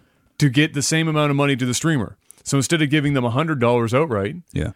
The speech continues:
Speaker 1: the streamer, in most cases, cases under the partnership contract, is gonna get fifty.
Speaker 2: Yeah.
Speaker 1: And they've spent a hundred
Speaker 2: Yeah.
Speaker 1: to get fifty.
Speaker 2: Yeah.
Speaker 1: Twitch knows that.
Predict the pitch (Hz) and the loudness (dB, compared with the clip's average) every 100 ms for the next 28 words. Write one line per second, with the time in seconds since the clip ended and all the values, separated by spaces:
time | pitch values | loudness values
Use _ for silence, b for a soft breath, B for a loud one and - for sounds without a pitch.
0 | _ 117 - 156 151 143 123 127 131 160 | _ -6 0 0 2 2 2 0 2 0
1 | - 135 123 135 131 120 127 123 117 120 | 0 -2 -2 -2 -2 0 -2 0 -2 0
2 | 135 139 113 113 110 117 - 113 104 160 | -2 -4 -2 -2 0 0 0 -2 0 -2
3 | - 101 110 - 87 80 - _ - 120 | -2 -6 -8 -4 -2 -2 -6 _ -2 2
4 | 135 139 123 139 127 139 160 104 131 _ | 2 0 -2 -4 -2 -2 0 -2 -4 _
5 | - 90 - - 131 - 165 - - _ | -6 -4 -2 0 0 2 -4 -4 -12 _
6 | _ - 69 - _ _ _ - 104 135 | _ -6 -6 -10 _ _ _ -10 -2 -2
7 | - 110 92 95 110 | 0 -2 -2 -4 -6